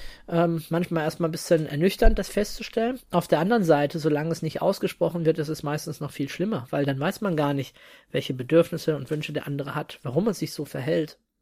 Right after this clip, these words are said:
Also aus meiner Sicht ist es in jedem Fall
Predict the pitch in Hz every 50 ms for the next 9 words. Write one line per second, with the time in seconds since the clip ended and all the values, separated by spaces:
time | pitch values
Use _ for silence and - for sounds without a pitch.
0 | _ _ _ _ _ _ _ _ _ _ _ - - - 156 151 139 151 135 -
1 | _ _ - - 135 135 147 160 170 175 151 160 160 - - - - - - -
2 | - - - - 139 135 143 - - 143 135 139 151 165 185 - - - 139 143
3 | 156 160